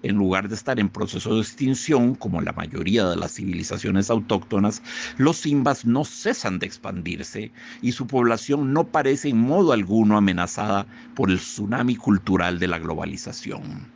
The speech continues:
Son ágrafes, esto es, no saben escribir. Su historia es preservada únicamente a través de transmisión oral.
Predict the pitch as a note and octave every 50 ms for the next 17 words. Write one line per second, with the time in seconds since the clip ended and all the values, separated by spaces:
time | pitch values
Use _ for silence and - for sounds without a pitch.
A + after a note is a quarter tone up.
0 | - - - - - - - - - - - - - - - C3 - B2+ C#3 C#3
1 | B2 G2+ F#2 A#1+ - - - D#2 - - - - - - - - - D3 - -
2 | - - A2+ B2 - - - - - - G2 F#2+ F#2 F#2 F2+ - - - - -
3 | - F#2+ F2+ - - - A#2+ A2+ B2+ C3+ A#2+ - - - - - - - - -
4 | - - - - - - - - - - A#2 A2 - - B2+ C3+ E3 E3 - -
5 | D3 C3 - - G#2+ G2 F#2+ - A#2 B2 C3 - - C#3+ E3 F#3 F#3+ - D#3+ C3+
6 | C3 C#3 C#3 C#3 C3+ - C#3 G2+ G#2+ G2+ F#2+ G2 G2 F#2+ A2 G2 - G2 F#2+ F2+
7 | F2 F2 E2+ - - G2 F#2+ F#2+ G2 F#2+ F2 F2 E2+ F2 F#2 A2+